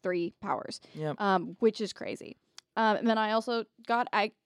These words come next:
Speaker 1: Agonizing Blast, which is really similar to Agonizing Blast from fucking
Speaker 2: Mm-hmm.
Speaker 1: five E, which
Speaker 2: Again, some of
Speaker 1: is
Speaker 2: them are verbatim the same
Speaker 1: Yeah.
Speaker 2: thing. Some of them are
Speaker 1: Uh,
Speaker 2: different.
Speaker 1: when you make a ranged power attack, add a D four to the damage.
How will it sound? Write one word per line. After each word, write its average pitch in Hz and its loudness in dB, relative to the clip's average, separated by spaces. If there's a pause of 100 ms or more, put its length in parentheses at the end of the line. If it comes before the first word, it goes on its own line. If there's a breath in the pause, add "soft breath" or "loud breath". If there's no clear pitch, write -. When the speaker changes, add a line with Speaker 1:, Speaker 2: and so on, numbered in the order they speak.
(180)
Speaker 1:
Agonizing 311 4
Blast, 285 6
which 208 0
is 208 -6
really 214 4
similar 202 0
to 196 -2
Agonizing 196 2
Blast 190 4
from 190 4
fucking 185 0 (160)
Speaker 2:
Mm-hmm. 180 4
Speaker 1:
five 190 0
E, 190 0
which 180 -2
Speaker 2:
Again, 190 4
some 190 6
of 214 12
Speaker 1:
is 220 10
Speaker 2:
them 233 12
are 226 12
verbatim 156 10
the 151 4
same 135 2
Speaker 1:
Yeah. 175 0
Speaker 2:
thing. 160 -2
Some 143 -4
of 143 -2
them 156 4
are 208 4
Speaker 1:
Uh, 196 6
Speaker 2:
different. 196 -2
Speaker 1:
when 226 4
you 233 2
make 226 4
a 214 4
ranged 202 -4
power 262 4
attack, 247 2
add 208 2
a 202 2
D 196 -4
four 196 -2
to 214 -6
the 185 -8
damage. 196 -4